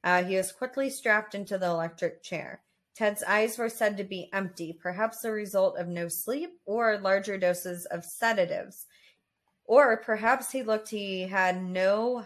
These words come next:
hope or expectation left.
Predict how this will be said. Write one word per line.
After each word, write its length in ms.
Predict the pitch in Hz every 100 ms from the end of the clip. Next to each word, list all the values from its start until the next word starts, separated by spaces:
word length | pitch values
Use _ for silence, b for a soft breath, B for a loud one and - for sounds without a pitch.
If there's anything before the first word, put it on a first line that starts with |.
| -
hope 380 | 226 190 160 - _
or 140 | - 185
expectation 960 | 185 190 - 190 190 185 180 185 170 165
left. 460 | 160 95 - _